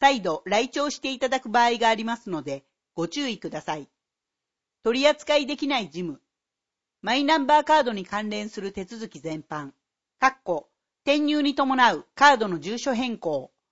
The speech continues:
特例転出による手続き、受け取り、暗証番号の設定、変更、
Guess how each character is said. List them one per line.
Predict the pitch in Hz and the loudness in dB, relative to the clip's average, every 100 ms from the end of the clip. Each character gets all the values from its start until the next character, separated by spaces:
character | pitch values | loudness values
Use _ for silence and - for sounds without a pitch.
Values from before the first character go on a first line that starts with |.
| _ _ _ - | _ _ _ -4
特 | 208 302 | -4 2
例 | 302 | 2
転 | 302 330 294 | 2 2 0
出 | - - | -2 -6
に | 180 165 | -6 -4
よ | 151 | -4
る | 143 147 _ | -6 -12 _
手 | 180 | -10
続 | 240 208 | -8 -12
き、 | 190 135 - _ _ _ _ _ _ | -12 -16 -18 _ _ _ _ _ _
受 | 196 190 | -4 0
け | 226 | 2
取 | 214 190 | 0 -4
り、 | 190 _ _ _ _ _ | -8 _ _ _ _ _
暗 | - 247 285 | 2 2 4
証 | 302 277 | 4 6
番 | 285 262 | 4 4
号 | 214 170 | -2 -4
の | 151 | -4
設 | 160 - _ | -10 -12 _
定、 | 190 185 170 _ | -2 -2 -2 _
変 | - 180 | -2 -2
更、 | 170 160 151 - | 0 0 0 -2